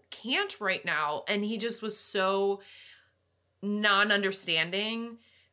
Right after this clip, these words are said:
Um, and I just had this prem-, not a premonition. I, if I had to compare it to anything, had skating been any other sport, would dad have been supportive?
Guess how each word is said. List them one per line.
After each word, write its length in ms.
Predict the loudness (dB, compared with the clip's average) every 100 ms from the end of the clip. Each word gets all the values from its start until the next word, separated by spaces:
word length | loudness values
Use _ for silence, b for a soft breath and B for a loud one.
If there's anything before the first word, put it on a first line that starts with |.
| _
Um, 520 | 2 2 2 -2 -4 -12 _ _ _ _ _ _ _ 0
and 220 | 2 4
I 200 | 6 6
just 220 | 4 0
had 240 | 2 0 2
this 260 | 0 0
prem-, 380 | -2 -2 0 0 -2
not 220 | 0 0
a 60 | 0
premonition. 560 | -4 -8 -6 -4 -4 -2
I, 360 | 2 4 2 0 B B B -2
if 120 | 2
I 80 | 4
had 140 | 2
to 80 | 0
compare 520 | -8 -6 -6 0 4 4
it 100 | 2
to 140 | -2
anything, 600 | -2 -4 -4 -4 -6 -8 b b
had 400 | -8 0 2 2 -4 _ _ -2
skating 580 | -2 2 2 2 0 0
been 160 | -2 0
any 260 | 0 0 -4
other 220 | -4 -2
sport, 640 | -4 -2 -4 0 -2 -4 -10
would 440 | 2 4 4 2
dad 260 | 2 4 2
have 180 | -6
been 180 | -8 -8
supportive? 600 | -10 -12 -12 -12 -14 -20